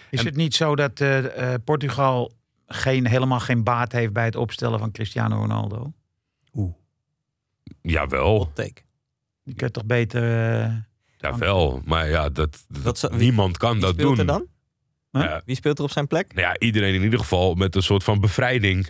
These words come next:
Speaker 2: <laughs> En een, en een kans om, om, om, om een paas te krijgen. Nee, maar dat, dat is natuurlijk al nu een paar seizoenen eigenlijk wel zo. Aan de andere kant, weet je, ja,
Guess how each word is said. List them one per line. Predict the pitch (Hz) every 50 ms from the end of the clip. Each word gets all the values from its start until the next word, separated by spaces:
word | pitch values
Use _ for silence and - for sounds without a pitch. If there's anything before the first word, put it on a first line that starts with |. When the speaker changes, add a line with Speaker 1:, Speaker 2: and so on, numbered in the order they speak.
| -
Speaker 2:
<laughs> | - - - - 120 -
En | - 117 180 160
een, | 156 123 - - - - - - -
en | - 147 143
een | 143 123
kans | - 170 160 175 170 - -
om, | 185 165 143
om, | 156 139 135
om, | 175 139 147 151 147
om | 156 151 110 139 147 139
een | 156 139 117
paas | - 160 175 180 165 -
te | - 131
krijgen. | - 120 107 101 101 95 - 95 95
Nee, | 117 120
maar | 104 107
dat, | 113 131 123 - - - - -
dat | - 104 87
is | 135 143 131
natuurlijk | 131 131 110 - 117 110 110 -
al | - 101 107 104 101
nu | 101 98 101 101 98 95 90 - - _ _ _
een | - 107 98 87
paar | - 95 78 80 90
seizoenen | - - - - - 101 85 - 104 95 85 82 80 78
eigenlijk | - 92 98 104 90 85 80 90 82 76 71
wel | 80 85 78 78
zo. | 76 - - 73 69 71 - - - _ _ _ _
Aan | - 107 113
de | 110
andere | 107 113 123 117 113 110
kant, | 87 110 104 104 95 87 -
weet | - 101 101 95
je, | - 113 104
ja, | 98 104 98 87 76